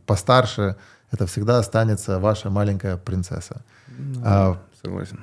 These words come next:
Speaker 1: передаю поздравления.
Speaker 2: Спасибо большое.
Speaker 1: А, хорошо вам отпраздновать.
Speaker 2: Да,
Speaker 1: Спасибо
Speaker 2: спасибо.
Speaker 1: тебе за то, что пришёл на подкаст.
Speaker 2: Спасибо
Speaker 1: Я
Speaker 2: за приглашение.
Speaker 1: с
Speaker 2: Спасибо за
Speaker 1: удовольствием,
Speaker 2: всё.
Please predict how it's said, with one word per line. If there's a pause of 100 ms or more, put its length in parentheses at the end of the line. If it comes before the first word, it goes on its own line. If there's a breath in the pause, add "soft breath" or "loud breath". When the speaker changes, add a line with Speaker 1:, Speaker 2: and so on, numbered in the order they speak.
Speaker 1:
передаю (200)
поздравления.
Speaker 2:
Спасибо
большое. (520 soft breath)
Speaker 1:
А,
хорошо
вам
отпраздновать. (200)
Speaker 2:
Да,
Speaker 1:
Спасибо
Speaker 2:
спасибо.
Speaker 1:
тебе
за
то,
что (180)
пришёл
на
подкаст.
Speaker 2:
Спасибо
Speaker 1:
Я
Speaker 2:
за
приглашение.
Speaker 1:
с
Speaker 2:
Спасибо
за
Speaker 1:
удовольствием,
Speaker 2:
всё.